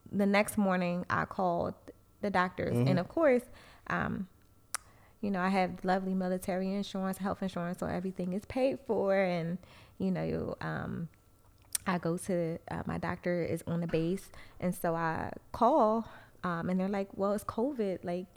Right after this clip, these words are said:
Speaker 1: <laughs> you know,
Speaker 2: Yeah.
Speaker 1: is this something that we can talk about over the phone?" And I'm like, "Well, I don't think it can be a virtual <laughs> appointment." They didn't even have virtual. They didn't,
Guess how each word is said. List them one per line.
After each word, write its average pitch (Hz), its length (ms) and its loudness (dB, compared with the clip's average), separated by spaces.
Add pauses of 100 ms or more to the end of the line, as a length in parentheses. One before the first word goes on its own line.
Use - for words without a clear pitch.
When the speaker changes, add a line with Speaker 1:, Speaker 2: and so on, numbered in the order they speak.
(180)
Speaker 1:
<laughs> - 280 -4
you 240 120 6
know, 190 340 2
Speaker 2:
Yeah. 107 180 2 (200)
Speaker 1:
is 220 160 6
this 202 200 2
something 240 360 4
that 254 140 10
we 311 120 12
can 277 200 6
talk - 260 6
about 214 260 6
over 240 180 6
the 214 100 2
phone?" 262 480 4
And 220 100 2
I'm 226 140 0
like, 233 160 -2 (100)
"Well, 330 440 2 (360)
I 214 140 2 (200)
don't 240 220 6
think 220 180 0
it 240 100 -2
can 226 160 0
be 208 180 -2
a 185 60 0
virtual 202 560 2
<laughs> - 20 8
appointment." 240 340 4 (360)
They 214 120 8
didn't 269 120 6
even 294 180 8
have 247 140 10
virtual. 202 320 6
They 175 80 4
didn't, 190 180 2